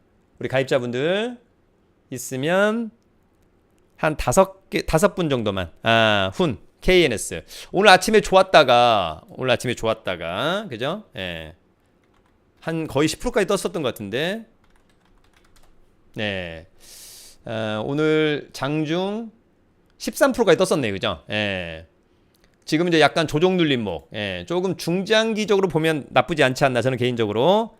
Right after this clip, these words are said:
그런 생각이 듭니다. 훈님, 파이팅 하시고요. 그 다음에, 에, 에,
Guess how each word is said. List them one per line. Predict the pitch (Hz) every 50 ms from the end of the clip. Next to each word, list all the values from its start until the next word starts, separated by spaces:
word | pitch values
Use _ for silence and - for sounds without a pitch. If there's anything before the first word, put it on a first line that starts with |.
| _ _ -
그런 | - 127 123
생각이 | 139 139 131 113
듭니다. | 110 107 104 98 98 95 101 123 151 165
훈님, | 156 - 175 165 147 123 117 127 156 180 202 220 208 _ _ _ _ _ _
파이팅 | - 135 143 139 147 143
하시고요. | 131 131 127 - 120 104 98 95 107 123 151 175 196 220 233 233 _ _ _ _ _ _ _ _ _ _ _ _ _ _ _ _ _ _ _ _ _ _ _ _ _ _ _ _ _ _ _ _ _ _ _ _ _ _ _ _ _ _ _ _ _ _ _ _ _ _ _ _ _ _ _ _ _
그 | - -
다음에, | 143 151 151 147 160 175 180 180 - - -
에, | 143 135 127 123 120 117 117 113 113 -
에, | 143 -